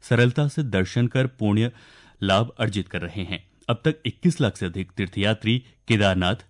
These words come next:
बद्रीनाथ, गंगोत्री और यमुनोत्री धाम के दर्शन कर चुके हैं। एक सोशल मीडिया पोस्ट में मुख्यमंत्री पुष्कर सिंह धामी ने कहा कि प्रदेश सरकार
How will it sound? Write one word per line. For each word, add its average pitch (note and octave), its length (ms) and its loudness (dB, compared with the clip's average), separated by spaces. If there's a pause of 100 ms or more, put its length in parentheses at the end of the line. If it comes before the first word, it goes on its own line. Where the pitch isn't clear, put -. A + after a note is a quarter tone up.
(120)
बद्रीनाथ, F#2+ 540 0 (200)
गंगोत्री A2 600 2
और F#2+ 180 0
यमुनोत्री F#2+ 460 -2
धाम F2+ 220 -8
के G#2+ 120 -2
दर्शन F#2+ 320 -6
कर F2+ 100 -10
चुके - 240 -12
हैं। F#2 240 -14 (360)
एक A#2 180 0
सोशल B2 440 0
मीडिया G2 280 2
पोस्ट - 300 -4
में B2 200 2 (240)
मुख्यमंत्री C3+ 460 2
पुष्कर E3 360 0
सिंह B2+ 200 -2
धामी F2+ 200 -2
ने F2 80 -4
कहा G2 260 -4 (300)
कि A#2 60 -6
प्रदेश A#2+ 400 2
सरकार G#2 480 0